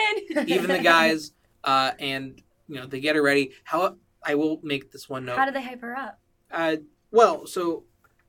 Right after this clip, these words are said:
Speaker 2: what happened was they, they get in the bathroom, uh, you know, they try talking to her, and then Wen, uh, you know, walks up to the door, hands her a lemonade, uh,
Speaker 3: Oh.
Speaker 2: which,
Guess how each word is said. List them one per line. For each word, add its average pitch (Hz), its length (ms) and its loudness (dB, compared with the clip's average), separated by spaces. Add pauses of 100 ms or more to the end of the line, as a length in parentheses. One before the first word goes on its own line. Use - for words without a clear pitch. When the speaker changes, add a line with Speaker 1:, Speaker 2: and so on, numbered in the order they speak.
(1120)
Speaker 2:
what 151 180 -2
happened 151 680 -2
was 123 640 -8 (1080)
they, 143 260 0
they 147 160 -2
get 165 180 0
in 185 80 -4
the 175 60 -4
bathroom, 127 480 -4 (320)
uh, 127 260 -2 (100)
you 139 80 -14
know, 123 80 -12
they 127 80 -10
try 151 240 -6
talking 139 400 -8
to 131 140 -6
her, 127 160 -4
and 127 220 -18
then 123 220 -12
Wen, 139 400 -2 (480)
uh, 127 280 2
you 135 120 -10
know, 120 220 -14 (100)
walks 127 240 -4
up 135 120 -6
to - 80 -12
the 127 100 -12
door, 123 400 -10 (580)
hands 151 220 -8
her 135 120 -4
a 127 40 -4
lemonade, 123 580 -10 (720)
uh, 123 320 2 (520)
Speaker 3:
Oh. 247 800 4
Speaker 2:
which, 143 320 0